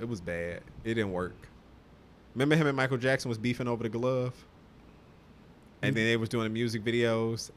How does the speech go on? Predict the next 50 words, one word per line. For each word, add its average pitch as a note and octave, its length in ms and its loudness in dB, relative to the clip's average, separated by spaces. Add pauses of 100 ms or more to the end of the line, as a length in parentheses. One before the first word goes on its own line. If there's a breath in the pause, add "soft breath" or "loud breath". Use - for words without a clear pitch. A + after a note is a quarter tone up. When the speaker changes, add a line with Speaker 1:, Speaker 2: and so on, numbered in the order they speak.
(140)
Speaker 1:
and G2 120 -4
Hammer A#2 240 0
came A2+ 300 -2
out A2+ 160 0
with A#2 160 -2
one, A#2 180 -2
and G#2 140 -4
then G2 160 -4
Michael G2+ 220 -4
Jackson G#2+ 260 -2
came A2 200 -4
out G#2 80 -2
with G#2 100 -2
Remember G#2 240 -4
the G#2+ 100 -6
Time. A#2 420 -2 (1900)
Speaker 2:
Who A#2+ 60 -2
you B2+ 60 0
think B2 160 0
would've A#2 160 4
won A#2 200 2
that A#2 120 2
fight? A2 280 -2 (1300)
Speaker 1:
Oh, A2+ 100 6
M C3 120 2
C G#2+ 140 -2
Hammer A2+ 180 0
would F#2 100 -4
have F2 40 -8
beat F#2+ 120 -2
the - 60 -10
shit G2 160 0
out F2+ 80 0
of F2 60 -4
Michael F2 200 -6
Jackson. F#2 380 -6
Speaker 2:
You C#3 60 -6
think G#3+ 180 4
so? A3+ 280 0 (180)
Speaker 1:
Absolutely. F2+ 640 -2 (180 loud breath)
Michael A3 220 6
Jackson G#3 400 4
only F3 200 2
weighed, D#3 300 6
like, C3 140 2
a B2+ 60 0
hundred C#3+ 220 2
and B2 100 -2
ten C#3 160 0
pounds. B2+ 560 -2